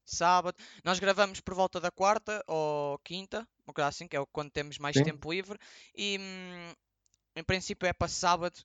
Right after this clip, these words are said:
Speaker 1: ir ao ar. Nós simplesmente lançámos, ah, um ontem e hoje. É só
Speaker 2: Foi
Speaker 1: o
Speaker 2: meio que
Speaker 1: início.
Speaker 2: introdução e
Speaker 1: Yeah.
Speaker 2: este, yeah, e
Speaker 1: Uhum.
Speaker 2: este aqui é meio que tipo um teste.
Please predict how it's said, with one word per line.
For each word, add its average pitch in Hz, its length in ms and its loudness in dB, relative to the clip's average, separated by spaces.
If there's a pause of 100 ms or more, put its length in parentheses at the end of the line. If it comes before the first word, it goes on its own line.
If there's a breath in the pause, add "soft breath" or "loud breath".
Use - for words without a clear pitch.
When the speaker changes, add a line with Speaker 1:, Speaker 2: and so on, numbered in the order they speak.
Speaker 1:
ir 156 140 -4
ao 147 120 2
ar. 151 280 0
Nós 185 160 2
simplesmente 208 500 -2
lançámos, 190 560 -2
ah, 156 220 0
um 165 120 -4
ontem 165 380 -2 (340 soft breath)
e 147 160 -2
hoje. 175 380 2 (300)
É - 160 -4
só 190 120 4
Speaker 2:
Foi 160 100 10
Speaker 1:
o - 20 8
Speaker 2:
meio 160 160 8
que 160 80 6
Speaker 1:
início. 139 80 4
Speaker 2:
introdução 175 580 6
e 160 60 0
Speaker 1:
Yeah. 170 180 8
Speaker 2:
este, - 320 -6
yeah, 156 320 6
e 135 80 2
Speaker 1:
Uhum. 160 60 6
Speaker 2:
este 160 160 4
aqui 165 180 8
é 165 60 10
meio 165 180 8
que 160 140 6
tipo - 160 4
um 156 40 8
teste. - 400 2